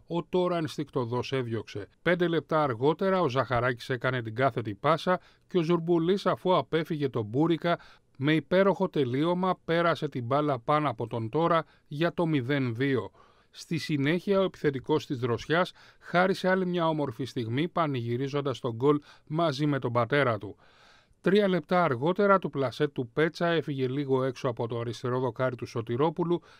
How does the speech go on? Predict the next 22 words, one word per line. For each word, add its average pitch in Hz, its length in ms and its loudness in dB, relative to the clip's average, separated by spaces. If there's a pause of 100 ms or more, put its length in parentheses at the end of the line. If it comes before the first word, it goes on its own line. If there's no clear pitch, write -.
(320)
σε - 280 0
μια 175 320 2
φάση 170 420 2
που 160 140 -2
οι 143 40 0
γηπεδούχοι 127 640 -4
διαμαρτυρήθηκαν 131 880 -2 (240)
για 147 360 -2
πέναλτι 143 460 0
στο 135 180 -6
νεαρό 123 360 -2
επιθετικό. 113 800 -2 (560)
Στο - 240 -2
σαράντα 147 480 4
πέντε 202 280 2
το 175 120 -2
σούτ 165 180 -6
του 156 120 -6
Κικίδη 135 460 -2
δεν 131 200 0
βρήκε 123 280 -6
στόχο, 185 480 0